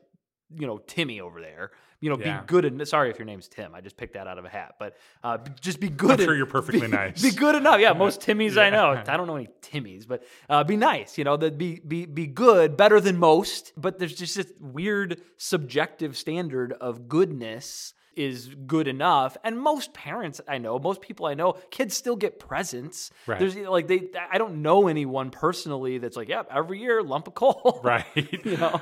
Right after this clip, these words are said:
Speaker 2: Well, yeah. And I, I mean, what I see parents do more often is they try to leverage it for good behavior in
Speaker 1: Right.
Speaker 2: their kids.
Speaker 1: Right.
Speaker 2: Y-, you know, that's the whole, the elf on the shelf thing is,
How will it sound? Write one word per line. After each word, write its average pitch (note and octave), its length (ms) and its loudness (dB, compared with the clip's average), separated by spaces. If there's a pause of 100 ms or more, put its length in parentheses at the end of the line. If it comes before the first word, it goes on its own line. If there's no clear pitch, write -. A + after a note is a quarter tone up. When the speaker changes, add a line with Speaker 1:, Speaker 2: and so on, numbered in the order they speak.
Speaker 2:
Well, D#3+ 220 8
yeah. D#3 420 2
And C#3 280 -2 (100)
I, F3+ 160 2
I E3+ 120 -4
mean, C3+ 240 -6 (320)
what D#3+ 300 0
I D#3 360 -2
see - 280 -8
parents A2+ 520 -14
do A2+ 200 -14
more A2 280 -6
often G2 480 -10
is G#2 260 -14
they A2 100 -8
try A#2+ 220 -8
to G#2+ 80 -6
leverage G2+ 500 -10
it G#2 140 -12
for A2 100 -16
good F#2 200 -16
behavior F2+ 380 -14
in F2 40 -8
Speaker 1:
Right. C3+ 240 0
Speaker 2:
their F2+ 120 -10
kids. - 360 -16
Speaker 1:
Right. B2+ 160 -8 (420)
Speaker 2:
Y-, C3+ 120 -14
you C3+ 80 -8
know, A#2 80 -2
that's C3 180 0
the C3+ 80 -2
whole, A#2 180 -4
the A#2 140 -6
elf A2 220 -6
on G2+ 80 -10
the F#2 80 -16
shelf - 400 -10 (100)
thing F2+ 380 -10
is, F#2+ 320 -8